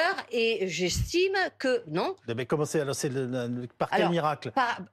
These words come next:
Speaker 2: euh, ah bah, en tout cas, ce qui est clair, c'est
Speaker 1: C'est,
Speaker 2: que
Speaker 1: ils ont quand même eu une politique volontariste, on a le droit de les
Speaker 2: Non,
Speaker 1: critiquer,
Speaker 2: non,
Speaker 1: c'est tout à fait
Speaker 2: mais
Speaker 1: légitime,
Speaker 2: parce
Speaker 1: vous le
Speaker 2: que
Speaker 1: faites régulièrement sur ce
Speaker 2: si,
Speaker 1: plateau, mais
Speaker 2: si,
Speaker 1: enfin.
Speaker 2: s'ils avaient mené d'autres politiques, on pourrait être à un taux de chômage
Speaker 1: Oh.
Speaker 2: quasi à zéro.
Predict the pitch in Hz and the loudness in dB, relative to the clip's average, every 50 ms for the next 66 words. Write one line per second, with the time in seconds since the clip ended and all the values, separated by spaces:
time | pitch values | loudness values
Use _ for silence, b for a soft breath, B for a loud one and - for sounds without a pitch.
0 | _ - 196 190 180 170 156 156 156 143 143 156 165 - 208 185 - 247 220 202 | _ -4 0 0 2 2 2 0 0 0 0 -2 -2 -2 -4 -2 0 2 2 2
1 | 185 - - 185 - 226 214 196 - 233 240 220 190 - - 202 123 - - 185 | 2 0 -2 -2 0 0 0 0 0 0 0 0 0 -2 -2 -4 -2 0 0 2
2 | 180 175 175 170 170 160 151 147 - 185 160 151 156 175 190 180 - 165 147 143 | 2 4 4 2 2 2 2 2 2 2 2 2 2 2 2 2 2 2 0 0
3 | - - 143 127 131 123 110 - 135 127 185 196 - 160 127 123 123 131 123 117 | 0 0 0 0 2 0 0 0 0 0 0 0 0 0 0 2 2 0 0 0
4 | 107 - 220 254 277 302 277 233 226 - 196 147 151 143 147 - 151 135 131 120 | 0 0 0 0 2 2 2 2 2 2 0 0 0 0 0 0 -2 -2 -2 -2
5 | 117 131 - 214 226 180 165 151 143 - - 147 147 143 147 139 139 135 139 123 | -2 -2 0 0 2 2 2 2 2 2 0 0 0 0 2 2 2 2 0 0
6 | - - 320 311 285 254 220 240 233 - 302 294 277 254 226 196 180 - - - | 2 2 2 2 2 2 2 0 0 0 0 0 2 2 0 0 -2 -4 -2 -2
7 | 269 269 208 233 214 208 214 220 214 214 214 208 214 208 185 208 196 196 - 196 | -2 0 2 2 2 2 2 0 0 0 0 0 0 0 0 0 -2 -2 -2 -4
8 | 160 - 190 185 180 - - 330 339 - - - - 214 208 196 - - 214 208 | -2 -2 -2 -2 -4 0 0 0 2 2 0 -2 0 0 -2 -2 -2 -2 -2 0
9 | 202 214 247 262 302 277 226 233 254 285 285 285 - - 254 - - 202 202 208 | 0 2 2 2 2 2 2 2 2 2 0 -2 -2 0 0 2 2 2 2 2
10 | 214 208 214 262 269 214 214 202 - - 226 214 247 269 285 262 220 220 - - | 2 0 0 0 0 2 2 0 0 0 2 2 2 2 2 2 0 0 0 0
11 | - 214 214 202 190 240 262 269 - - - 208 - - - 190 165 160 208 277 | 0 0 0 0 -2 -2 -2 -2 -2 0 0 0 0 0 -2 -4 -4 0 0 0
12 | 285 - 254 247 226 - | 2 2 2 2 2 0